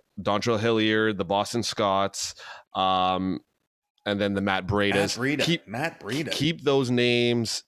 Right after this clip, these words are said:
Speaker 1: in your head and l-, w-, wait for the Reddit segment. So to move on, we'll look at some receivers that are out there. Um, Kendrick Bourne, I mentioned a couple weeks ago. Russell Gage, we mentioned a couple weeks ago.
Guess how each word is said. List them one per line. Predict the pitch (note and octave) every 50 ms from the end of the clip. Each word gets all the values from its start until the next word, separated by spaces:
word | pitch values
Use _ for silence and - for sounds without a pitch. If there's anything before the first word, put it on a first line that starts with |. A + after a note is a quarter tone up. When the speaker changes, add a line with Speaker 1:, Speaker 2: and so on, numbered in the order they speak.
| _ -
Speaker 1:
in | B2+ C3 C3 C3
your | B2+ B2+ B2 B2 A#2
head | G#2+ G#2+ B2 A#2+ A#2+ A#2 A#2 A#2 A2+ - - - - -
and | - F#2+ G2 F#2+ F#2+ F#2
l-, | F#2+ G#2 A2 - -
w-, | G2+ G2+ F2+ - _ _ _ -
wait | G2 F2+ G2 G#2+ A2+ A#2+ -
for | - - - G#2 G2+ G2+ G2+ G2+ G2+ G2 G2+ - _ _ _ _ _ -
the | F#2
Reddit | E2+ F2+ E2+ D#2+ -
segment. | - - D2+ C#2+ C#2+ B1+ - -
So | - A#2 G#2+ F#2+ E2+ - - - - - -
to | - G#2 A2+
move | C3 C#3 C3 A2+
on, | A#2+ A2+ A2 A2 A2 A2 A2 A2 G2 G2+
we'll | G2+ G2+ G2+ G2+
look | A2+ G#2+ A2+
at | G#2+ -
some | - A2 G#2 G2+
receivers | G2 F#2 - - - C#3 C#3 B2 B2+ G#2+ F#2
that | F#2+ F2+ F2
are | E2+ E2+
out | D#2+ D#2+ - -
there. | F2 F2+ F#2+ A2 A#2 - - - - - - - _ -
Um, | F2 F2+ F2 F2 E2+ E2+ F2 E2+ E2 - -
Kendrick | - A#2+ A#2+ A#2+ G#2+ A#2+ F2+ F#2+
Bourne, | F#2+ G#2 G#2 G#2 G#2 G#2+
I | G#2 D#2 F#2 G2
mentioned | F#2+ F#2+ F#2 F2 - F#2+
a | F2
couple | - F2 E2 E2+ F2
weeks | G2+ C3 B2+ - -
ago. | C3+ C3 C3 B2+ B2+ B2+ B2+ B2+ A#2
Russell | G2+ F#2+ G2+ F#2+ - - F#2+ F2
Gage, | E2+ F#2 G#2+ G#2+ A2 A2 A2 A#2 G#2+ G2+
we | G2 G2 G2
mentioned | G2 G2 F#2+ - - G2
a | F2+
couple | - G2 E2+ F#2+ F#2+
weeks | G2 F#2+ - -
ago. | G2+ F2+ G2 F#2+ F#2+ F#2+ F#2+ F#2